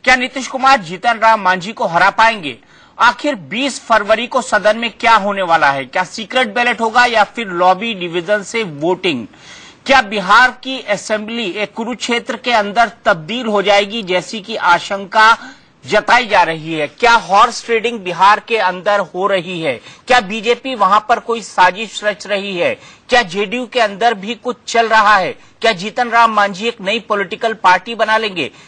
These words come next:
क्या वहां के जातीय समीकरणों पर असर पड़ेगा? इन्हीं तमाम सवालों के जवाब हम लेंगे बिहार के पूर्व मुख्यमंत्री और जनता दल united के वरिष्ठ नेता नीतीश कुमार जी से। नीतीश कुमार जी, आपका India News पर बहुत-बहुत स्वागत है।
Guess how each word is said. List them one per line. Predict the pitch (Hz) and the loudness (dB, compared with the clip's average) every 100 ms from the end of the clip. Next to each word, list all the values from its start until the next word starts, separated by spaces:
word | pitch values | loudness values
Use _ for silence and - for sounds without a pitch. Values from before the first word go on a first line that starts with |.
| _ | _
क्या | 247 | 2
वहां | 240 220 226 | 4 4 0
के | 214 233 | -2 -6
जातीय | 147 180 - 240 | 0 0 0 -8
समीकरणों | 240 202 185 196 214 220 233 | -8 -8 -8 -6 -4 -2 0
पर | 240 214 | 0 0
असर | 240 - 220 | -2 -2 -4
पड़ेगा? | - 233 233 196 135 - - - | 0 0 0 2 0 0 -14 -8
इन्हीं | 214 285 | -2 0
तमाम | 285 220 233 | 2 4 2
सवालों | - 214 202 202 220 | 4 2 4 4 4
के | 220 226 214 | 2 0 -2
जवाब | 156 170 190 220 | 0 2 4 4
हम | 190 208 | 0 -6
लेंगे | 202 196 208 214 | -6 -4 -4 -4
बिहार | 170 156 185 | -4 2 2
के | 185 190 | 0 -10
पूर्व | - 185 | -8 -8
मुख्यमंत्री | 185 170 - 190 196 226 233 311 - | -6 -12 -8 -8 -6 -4 -4 -6 -4
और | - 175 | -2 2
जनता | 160 185 220 | 2 2 2
दल | 220 220 | 2 2
united | 190 180 185 208 196 | 0 -2 -2 -2 -6
के | 202 | -6
वरिष्ठ | 147 180 190 - | -2 -2 -2 -6
नेता | 196 190 214 | -6 2 2
नीतीश | 175 170 185 | 2 -8 -10
कुमार | - 175 190 | -6 2 2
जी | 190 202 | 0 -6
से। | 240 240 - - 196 | -2 -2 -4 -10 -6
नीतीश | 220 254 | -2 -2
कुमार | - 240 240 | 0 2 2
जी, | 247 | 4
आपका | 226 - 233 | 2 2 0
India | 214 214 | 0 -2
News | 226 226 | -4 -4
पर | - 226 | -2 0
बहुत-बहुत | 185 202 196 214 - | 4 2 2 -2 0
स्वागत | 185 180 214 | 0 2 0
है। | - | -2